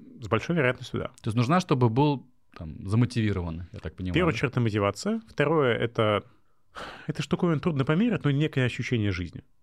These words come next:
Speaker 2: А если с математикой у неё плохо? Ну, просто вот математика не далась
Speaker 1: Ну,
Speaker 2: ему в школе.
Speaker 1: вот здесь как бы есть два понятия. Первое — это некий академический, э, ну, текущий результат, который,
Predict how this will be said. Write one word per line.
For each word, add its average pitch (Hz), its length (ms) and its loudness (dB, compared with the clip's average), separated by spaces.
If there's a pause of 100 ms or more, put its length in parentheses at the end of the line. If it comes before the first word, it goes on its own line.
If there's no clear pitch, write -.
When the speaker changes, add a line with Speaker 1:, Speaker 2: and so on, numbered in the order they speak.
(380)
Speaker 2:
А - 80 -2
если - 100 -2
с - 80 -4
математикой 127 540 2
у - 20 2
неё 113 100 2
плохо? 101 460 -4
Ну, 135 160 -4
просто 151 300 -6
вот 113 180 -6
математика 113 480 2
не 104 60 2
далась 98 320 2
Speaker 1:
Ну, 147 80 2
Speaker 2:
ему 90 160 -4
в 98 60 -8
школе. 127 380 -2
Speaker 1:
вот - 80 -20
здесь 139 480 -2
как 131 220 0
бы 127 80 2
есть 135 340 0
два 123 400 0
понятия. 95 460 -2 (320)
Первое — 143 380 2
это 127 140 0
некий 123 320 2
академический, 110 1120 0
э, 90 420 0 (360)
ну, 110 80 -6
текущий - 460 -2
результат, 123 520 -2
который, 101 460 0